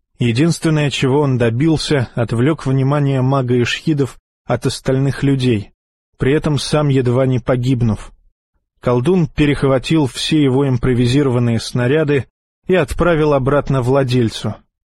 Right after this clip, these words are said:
Бера спас ученик, которого в пылу боя не учел в своем раскладе лесной абориген.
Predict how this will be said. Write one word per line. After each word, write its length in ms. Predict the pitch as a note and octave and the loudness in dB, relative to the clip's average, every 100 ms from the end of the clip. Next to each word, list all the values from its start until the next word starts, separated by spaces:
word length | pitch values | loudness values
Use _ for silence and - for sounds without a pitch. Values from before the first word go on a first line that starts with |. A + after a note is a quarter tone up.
| _ _ _ _ | _ _ _ _
Бера 360 | A#2+ C#3+ E3 D#3 | -2 0 0 0
спас 480 | - - D#3+ - - | -4 -2 -2 -2 -4
ученик, 640 | D#3 - E3 E3 C3+ - - | -4 0 0 2 0 -6 -6
которого 460 | A2+ B2 B2 A#2+ | -4 0 0 0
в 100 | A2+ | -2
пылу 320 | - C3+ A#2+ A#2+ | -4 0 0 0
боя 420 | B2+ D3 C3+ A#2+ _ _ | 0 2 0 -2 _ _
не 160 | C3+ D3 | 0 0
учел 400 | D3+ - F3+ A#2+ | 0 0 0 0
в 100 | - | -4
своем 400 | - A#2+ A#2+ A#2+ | -4 -2 0 0
раскладе 500 | A#2+ - C#3+ C3+ B2 | -2 -2 -2 0 0
лесной 440 | B2 - C3+ B2 | 0 -2 -2 -2
абориген. 640 | A#2 B2 B2+ B2 A#2+ G#2 | 0 0 -2 0 -2 -2